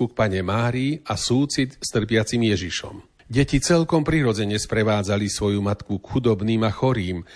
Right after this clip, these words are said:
a radi sa spolu modlievali ruženec. Bartoluccio bol od malička bystrý a prejavoval sa temperamentným charakterom.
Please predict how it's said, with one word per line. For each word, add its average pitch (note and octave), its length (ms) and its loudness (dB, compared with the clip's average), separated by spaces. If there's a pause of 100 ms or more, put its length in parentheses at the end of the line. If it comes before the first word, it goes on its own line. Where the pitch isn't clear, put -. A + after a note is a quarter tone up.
(240)
a G#2+ 80 -2
radi B2+ 320 2
sa D3+ 160 2
spolu D3+ 320 2
modlievali B2 560 2
ruženec. F#2 720 -4 (400)
Bartoluccio B2+ 960 0
bol A2 240 2
od G#2 80 -2
malička A#2 480 0
bystrý G2 640 -4 (240)
a A#2 80 -4
prejavoval C3 560 4
sa B2 160 -2
temperamentným C#3 880 0
charakterom. F2 880 -4